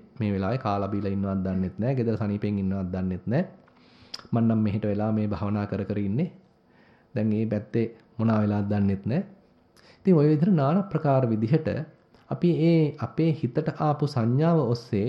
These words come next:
ටික ටික ටික ටික ටික ටික වර්ධනය වෙවි, වර්ධනය වෙවි යනවා. ඇත්තට මේ සංඥාවේ තියෙන්න පුළුවන් යම් පමණක වේදනාවක්. ඒ වේදනාවෙන් අපිට සැපයක් දැනෙනවා වෙන්න පුළුවන්, දුකක් දැනෙනවා වෙන්න පුළුවන්.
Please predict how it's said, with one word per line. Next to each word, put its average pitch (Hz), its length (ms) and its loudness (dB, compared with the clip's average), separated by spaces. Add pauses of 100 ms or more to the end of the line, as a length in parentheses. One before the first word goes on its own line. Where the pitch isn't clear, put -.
ටික - 280 -4
ටික 135 220 -4
ටික 135 240 -2
ටික 123 220 -4
ටික 113 240 -2
ටික 110 200 -6 (240)
වර්ධනය 127 480 0
වෙවි, 117 260 2
වර්ධනය 107 440 0
වෙවි 110 220 0
යනවා. 92 240 -4 (460)
ඇත්තට 156 300 0
මේ 160 160 4
සංඥාවේ 147 640 2
තියෙන්න 131 360 0
පුළුවන් 165 440 2
යම් 131 180 2
පමණක 123 360 0 (460)
වේදනාවක්. 117 640 0 (140)
ඒ 143 180 0
වේදනාවෙන් 139 600 2
අපිට 131 200 -2
සැපයක් 107 340 -4
දැනෙනවා 107 320 0
වෙන්න 110 160 0
පුළුවන්, 165 300 0
දුකක් 120 180 0
දැනෙනවා 101 400 -2
වෙන්න 101 180 -2
පුළුවන්. 143 520 2